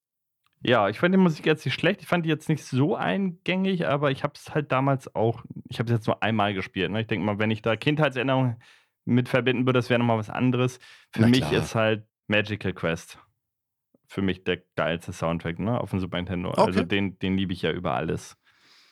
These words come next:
Speaker 1: Könnte
Speaker 2: Das
Speaker 1: ich
Speaker 2: hab
Speaker 1: jetzt
Speaker 2: ich auch gespielt,
Speaker 1: auch nicht so aus
Speaker 2: nur
Speaker 1: dem
Speaker 2: den
Speaker 1: Kopf machen, aber ich f-, liebe
Speaker 2: Ja.
Speaker 1: halt die Orchestrierung, ne? Also es klingt, als, als wenn das vom echten Orchester gespielt wäre. Und das
Speaker 2: Mhm.
Speaker 1: hier ist halt noch sehr fast acht-Bit-ig, sag ich mal, ne?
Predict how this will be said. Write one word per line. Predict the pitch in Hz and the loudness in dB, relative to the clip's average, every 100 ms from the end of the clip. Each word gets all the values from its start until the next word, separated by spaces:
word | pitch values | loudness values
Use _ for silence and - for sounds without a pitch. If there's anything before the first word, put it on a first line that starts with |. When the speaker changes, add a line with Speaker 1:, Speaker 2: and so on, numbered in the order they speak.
| _ _ | _ _
Speaker 1:
Könnte | - | 2
Speaker 2:
Das | 156 | 4
Speaker 1:
ich | |
Speaker 2:
hab | 170 | 4
Speaker 1:
jetzt | 160 | 4
Speaker 2:
ich | |
auch | 139 143 | 2 2
gespielt, | - - - 139 | 0 -2 0 2
Speaker 1:
auch | 143 180 | 2 2
nicht | 160 | 0
so | - 139 | 2 4
aus | |
Speaker 2:
nur | 139 147 | 4 4
Speaker 1:
dem | 143 | 4
Speaker 2:
den | |
Speaker 1:
Kopf | 143 107 - | 2 2 -2
machen, | 196 196 190 | 0 0 0
aber | 139 123 | 0 0
ich | 123 | -2
f-, | - - | -10 -10
liebe | 120 117 | -4 0
Speaker 2:
Ja. | 120 | 2
Speaker 1:
halt | 120 113 107 | 4 2 0
die | 120 | -2
Orchestrierung, | 110 - - - 117 107 92 | -2 -4 -8 -4 -2 0 0
ne? | 107 | -2
Also | 107 95 | -2 -4
es | 95 | -6
klingt, | - 110 | -4 -2
als, | 107 - | -4 -6
als | - 98 | -8 -4
wenn | 110 | -4
das | 101 | -2
vom | 107 | -4
echten | 92 104 98 | -4 -4 -6
Orchester | - 110 104 | -6 -6 -6
gespielt | 90 - 85 | -8 -8 -6
wäre. | 87 | -4
Und | 92 - - - | -6 -8 -16 -6
das | 107 110 | 0 2
Speaker 2:
Mhm. | 110 | 4
Speaker 1:
hier | 139 | 4
ist | 123 | 4
halt | 123 | 0
noch | 120 120 | 0 0
sehr | 117 117 117 113 110 107 101 76 | 2 2 4 4 2 2 0 -6
fast | - - 120 - - | -8 -4 -4 -6 -6
acht-Bit-ig, | - - _ 95 90 98 | -6 -8 _ -4 -2 -4
sag | - 92 | -4 -4
ich | 90 | -4
mal, | 92 85 82 | -4 -2 -2
ne? | 101 143 | -2 -4